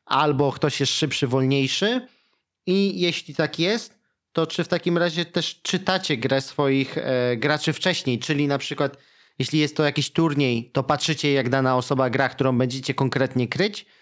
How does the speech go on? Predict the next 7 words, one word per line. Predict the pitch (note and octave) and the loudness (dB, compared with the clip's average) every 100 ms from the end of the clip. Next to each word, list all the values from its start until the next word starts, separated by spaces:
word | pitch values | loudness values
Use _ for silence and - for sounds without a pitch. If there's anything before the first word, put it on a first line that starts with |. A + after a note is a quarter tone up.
| _ _ _ _ - | _ _ _ _ 0
albo | D#3+ E3 D#3 F3 F#3 F#3 | 2 2 2 2 2 2
oglądacie | D3+ C#3 D3 D3+ D3+ | 2 2 2 2 2
jakieś | D3 - C3+ - - - | 0 2 -2 -2 -8 -12
filmy | - G3 F#3 C3 B2 | -2 2 2 2 0
z, | A#2+ - - | -2 -10 -12
z | C3+ | -14
wcześniejszych | - C#3+ - C#3+ - C#3 A#2 - | -4 -4 0 0 2 -2 -4 -12